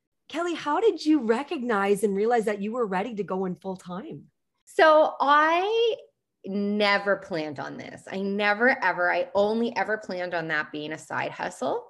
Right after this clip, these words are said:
Speaker 2: And so, but I realized that I was actually quite good at business, and I, I was really, um, motivated by the concept of the harder I work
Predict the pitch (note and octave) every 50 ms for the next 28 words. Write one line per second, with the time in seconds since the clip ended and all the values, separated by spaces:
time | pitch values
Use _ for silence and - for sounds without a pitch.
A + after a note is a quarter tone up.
0 | _ _ _ _ _ _ _ _ _ _ _ _ - - - - A#3+ A#3+ A#3 -
1 | - B3 G#3+ G#3+ G#3+ G#3 G#3 G#3 G#3 - - - - - _ _ _ _ _ _
2 | _ _ _ _ - A#3+ A#3+ A3+ - - - - _ _ _ _ _ _ _ _
3 | _ _ _ - A#3+ A#3+ B3 B3 B3+ B3+ B3+ A#3+ G#3 G#3+ G#3+ A3+ A#3+ C4 D#4 G4
4 | B4 A4+ C#4+ F3+ E3 D#3+ D#3+ D#3 D#3 - - F3 F#3 E3 F3 F3 F#3 F3+ G3 -
5 | - - G#3+ F#3 - - E3 D#3+ - - F3 F3+ A#3 C4+ C4 B3 G#3+ - F3+ E3+
6 | E3 - E3+ D#3+ D#3+ D#3 D#3 D#3 D3+ - - F3 E3 D#3+ D#3 D#3 D3+ D#3+ D#3+ D#3
7 | D#3+ D3 C#3+ C#3+ D#3+ F3 F#3 G#3 A#3 A3+ G#3+ G3 F3+ E3+ E3 D#3 D#3+ D#3 - _
8 | _ - - F3+ E3 D#3 D#3 D#3+ D#3+ D3 C#3+ D#3 D3+ D3+ - - - _ _ _
9 | - - - _ - F#3+ F#3 F#3+ F#3+ G3 G#3+ A#3 B3+ C4 C4+ C4 - A3 G3 F#3+
10 | F#3+ F#3 F3 F3+ - - F3+ F3 E3 E3 E3 E3 E3 - - - D#3+ D#3+ E3 E3+
11 | F3 - - E3 D#3 D3+ - - - D#3 D#3 D3+ D3 - F3 F3 - - - -
12 | F#3+ D#3+ E3 E3 F3 F3 F3 E3+ D#3+ D#3+ D#3 D3+ D3 D3+ D#3 D3+ D3+ D3+ D3 C#3+
13 | C3+